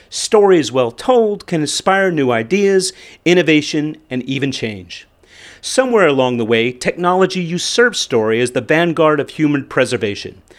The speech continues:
"Show me a problem that can't be solved by science or technology," went the mantra. But here we are half a century in,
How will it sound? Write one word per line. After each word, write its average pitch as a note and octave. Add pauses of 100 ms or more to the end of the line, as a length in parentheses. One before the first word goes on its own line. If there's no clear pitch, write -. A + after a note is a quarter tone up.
(300)
"Show -
me B3
a G3+
problem G3
that D#3+
can't F3
be C3
solved F3
by B2
science D#3+
or C#3+
technology," D3
went G#2
the G#2+
mantra. G#2+ (560)
But A#3+
here C4+
we C4+
are F#3+
half -
a F#3
century D3+
in, D#3